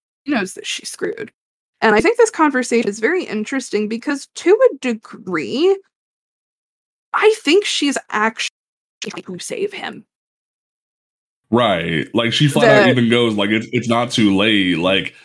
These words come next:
Speaker 2: you don't have to be that naive. You can give up the communists or whatever. Like, you can do what needs to be done to save Huck."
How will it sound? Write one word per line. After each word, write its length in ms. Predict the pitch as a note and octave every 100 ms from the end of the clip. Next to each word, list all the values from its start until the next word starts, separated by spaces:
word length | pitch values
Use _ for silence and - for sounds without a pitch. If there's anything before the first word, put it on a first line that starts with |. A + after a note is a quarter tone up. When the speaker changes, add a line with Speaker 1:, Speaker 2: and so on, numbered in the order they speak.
| -
Speaker 2:
you 100 | G2+
don't 200 | A#2 F2
have 280 | G2+ G#2 -
to 100 | G#2
be 160 | G2+ G2
that 180 | F#2+ F#2+
naive. 440 | F#2 F2+ G#2 F#2+
You 140 | F#2+ A2
can 280 | A2 G#2
give 260 | G2 G#2 G2+
up 300 | D#2+ G#2+ -
the 100 | F2+
communists 720 | - G2 G#2 G2+ F#2 F2+ -
or 80 | F2+
whatever. 520 | F2 F2+ G#2 F#2 F2
Like, 340 | E2+ F2 F2+ - _ _
you 160 | G2 G#2+
can 300 | A2+ G2+ F2
do 260 | G#2 A2+
what 220 | G#2 G2+
needs 200 | G2 G2+
to 80 | G#2
be 140 | F#2+ F#2+
done 260 | F2 G#2
to 100 | F#2
save 400 | F2+ F#2 F#2 F2+
Huck." 520 | F2 G2+ F#2 D#2+ -